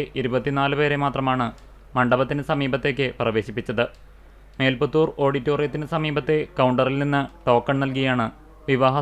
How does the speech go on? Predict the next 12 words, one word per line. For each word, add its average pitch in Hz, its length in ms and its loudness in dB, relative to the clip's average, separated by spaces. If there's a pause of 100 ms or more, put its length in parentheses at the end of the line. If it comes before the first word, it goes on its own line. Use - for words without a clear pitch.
സംഘങ്ങളെ 151 440 0 (160)
മണ്ഡപത്തിനടുത്തേക്ക് 127 800 0 (100)
കടത്തിവിട്ടത്. 113 560 0 (920)
താലികെട്ട് 135 460 4
കഴിഞ്ഞ 160 200 2 (160)
വിവാഹ 131 240 2 (120)
സംഘത്തിന് 147 360 0 (540)
തെക്കേ 139 300 2
നട 151 200 0
വഴി 156 180 2 (140)
മടങ്ങിപ്പോകാൻ 131 580 2 (120)
വഴിയൊരുക്കി. 110 460 0